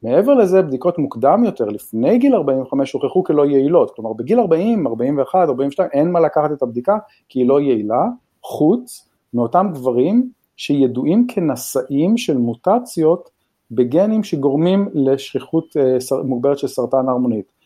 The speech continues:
אני לא מדבר רק על סיפור משפחתי של סרטן הערמונית, אלא הוכחה בבדיקה של מוטציות. אנחנו יודעים היום, בעיקר רלוונטי בישראל,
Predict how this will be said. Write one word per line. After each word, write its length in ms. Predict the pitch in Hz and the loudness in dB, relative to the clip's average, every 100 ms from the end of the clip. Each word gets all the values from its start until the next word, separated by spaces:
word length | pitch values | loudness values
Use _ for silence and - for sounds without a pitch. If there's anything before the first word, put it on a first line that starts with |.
| _ - | _ -6
אני 100 | 139 | 0
לא 120 | 170 | 2
מדבר 380 | 196 180 180 165 156 135 | 2 4 4 2 -2 2
רק 260 | 160 160 | 2 2
על 120 | 143 | 0
סיפור 360 | 127 - - 143 | -2 -6 -4 -2
משפחתי 580 | 131 - - - - 156 | -2 -6 -14 -8 -4 -2
של 160 | 202 | -2
סרטן 420 | 180 196 185 202 208 | -2 -2 0 0 0
הערמונית, 360 | 202 220 226 | 0 0 0
אלא 160 | 135 127 | 2 2
הוכחה 480 | 123 - - 185 156 - _ _ _ - | 2 -2 -2 0 0 -4 _ _ _ 0
בבדיקה 580 | 135 139 120 123 156 120 | 0 0 -4 0 0 0
של 260 | - 143 | 0 0
מוטציות. 840 | 123 120 110 107 117 - 220 262 - _ _ _ _ - | 2 -2 -4 -4 -4 0 0 0 -6 _ _ _ _ -6
אנחנו 280 | 120 139 120 | -4 -2 -2
יודעים 260 | 120 196 | 2 2
היום, 420 | 170 208 202 135 123 _ _ | 4 4 2 0 -8 _ _
בעיקר 320 | 117 120 165 | -8 -2 2
רלוונטי 520 | 165 160 123 135 143 143 | 4 4 4 0 0 -2
בישראל, 720 | 120 113 - 127 196 254 | -4 -4 -2 2 2 2